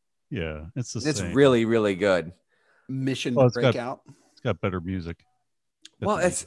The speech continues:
Speaker 2: I, I thought I was gonna hate it 'cause I had never really been on the original out there, but everybody always talked down the original 'cause it,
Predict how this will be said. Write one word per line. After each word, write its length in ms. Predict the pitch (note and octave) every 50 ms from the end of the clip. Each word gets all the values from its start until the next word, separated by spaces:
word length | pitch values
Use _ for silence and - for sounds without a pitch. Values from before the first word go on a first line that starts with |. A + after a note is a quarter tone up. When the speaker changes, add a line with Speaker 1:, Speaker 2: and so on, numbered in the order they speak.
| _ -
Speaker 2:
I, 160 | B2+ C3+ B2+ -
I 180 | B2+ D#3+ G3+
thought 240 | G3+ - F#3+ F3 F3
I 60 | D#3+
was 140 | C#3+ C3+ C3
gonna 180 | C3+ B2+ A#2 A#2
hate 180 | B2+ C3+ B2+
it 140 | A2 - -
'cause 160 | - G#2 F2+
I 80 | A#2 C3
had 100 | C3+ B2
never 220 | A#2+ A#2+ A#2 A#2+
really 120 | A2+ G#2+ G2+
been 200 | F2+ G#2+ G#2+ G#2+
on 120 | G#2+ G#2 G2
the 80 | F#2 F2
original 480 | F2+ G2+ G#2+ F#2+ A2+ A2 A2 A2 A#2
out 160 | A#2+ B2 A#2+ -
there, 160 | C3+ C3+ B2+
but 140 | A2+ G#2 G2+
everybody 400 | G#2 A2 G#2+ F#2+ G2 G2+ G2 G2+
always 260 | G2 F#2+ F#2 F2+ -
talked 340 | - - G2 F#2+ F2+ - -
down 220 | G2+ F#2+ F#2 F#2+
the 60 | G2
original 440 | G2+ G2+ G#2+ G#2 F#2 A2 A#2 A#2+ A2+
'cause 260 | - - A2 F#2+ F#2
it, 180 | G2 F#2 -